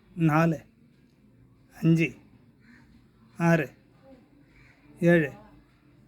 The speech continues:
எட்டு, ஒன்பது, பத்து. சரி, இதுல எப்படியும் கண்டிப்பா இதை பார்த்தவங்க கண்டிப்பா பாதி பேர் போட்டிருப்பீங்க, பாதி பேர் போடாம இருந்திருப்பீங்க.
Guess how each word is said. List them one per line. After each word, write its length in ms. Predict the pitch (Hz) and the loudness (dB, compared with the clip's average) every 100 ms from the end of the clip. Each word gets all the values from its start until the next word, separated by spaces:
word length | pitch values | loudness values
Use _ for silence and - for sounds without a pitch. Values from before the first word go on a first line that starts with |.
| - - _ - - | -20 -20 _ -20 -10
எட்டு, 400 | - 156 - 135 - _ _ _ _ _ _ _ _ _ _ _ - | -6 -4 -4 -6 -10 _ _ _ _ _ _ _ _ _ _ _ -4
ஒன்பது, 360 | 165 175 151 - _ _ _ _ _ _ _ _ - - - - | 0 0 -2 -6 _ _ _ _ _ _ _ _ -20 -20 -14 -6
பத்து. 320 | 160 160 147 - _ - - - - _ _ _ - | -6 -6 -16 -20 _ -20 -20 -20 -20 _ _ _ -20
சரி, 280 | - 170 160 - - _ _ _ _ - | -4 0 0 -4 -20 _ _ _ _ -6
இதுல 160 | 160 | 0
எப்படியும் 280 | 170 214 247 | 2 2 2
கண்டிப்பா 380 | 208 202 208 226 208 196 180 160 160 - _ _ _ | 4 4 4 4 4 2 -2 -4 -10 -14 _ _ _
இதை 140 | 170 | -2
பார்த்தவங்க 680 | 165 190 208 214 208 220 208 | 0 0 2 2 4 2 2
கண்டிப்பா 380 | 196 190 202 226 | 0 -2 -2 0
பாதி 260 | 202 196 | 2 0
பேர் 180 | 190 214 | 0 0
போட்டிருப்பீங்க, 580 | 208 185 202 190 196 220 | 0 0 -2 0 0 0
பாதி 220 | 208 190 | 0 -2
பேர் 160 | 185 208 | 0 0
போடாம 340 | 196 190 190 | 2 2 2
இருந்திருப்பீங்க. 600 | 180 185 175 170 160 202 | 0 0 0 0 0 -4